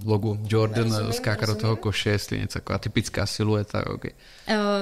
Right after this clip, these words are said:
Speaker 2: typická silueta jogy, tak za tu by se třeba dal považovat pes hlavou dolů, což je taková vlastně střecha, jo? Kdy člověk má dlaně i chodidla jako na zemi a prostě, eh, je v takové střeše, tak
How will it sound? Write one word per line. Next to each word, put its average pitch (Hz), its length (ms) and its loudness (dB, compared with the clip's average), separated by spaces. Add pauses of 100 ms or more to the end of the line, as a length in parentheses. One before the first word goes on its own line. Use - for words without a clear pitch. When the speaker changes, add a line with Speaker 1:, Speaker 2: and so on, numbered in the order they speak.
(600)
Speaker 2:
typická 339 440 2
silueta 254 500 2
jogy, 233 340 2
tak 214 220 0
za 240 100 2
tu 240 120 -2
by 240 100 0
se 254 120 0
třeba 233 240 4
dal 233 220 4
považovat 214 560 2
pes 208 220 -2
hlavou 202 360 2
dolů, 185 300 2
což 185 200 -4
je 190 60 2
taková 196 360 2
vlastně 190 380 -2
střecha, - 540 -2 (220)
jo? 185 240 0 (540)
Kdy 196 240 2
člověk 190 360 2
má 185 160 2
dlaně 196 380 2
i - 60 -2
chodidla 190 440 -2
jako - 180 -4
na 196 140 2
zemi 202 320 2
a 185 40 -2
prostě, - 440 -4
eh, 185 260 -2 (320)
je 196 160 0
v - 60 -8
takové 190 360 0
střeše, - 420 -2
tak - 320 -6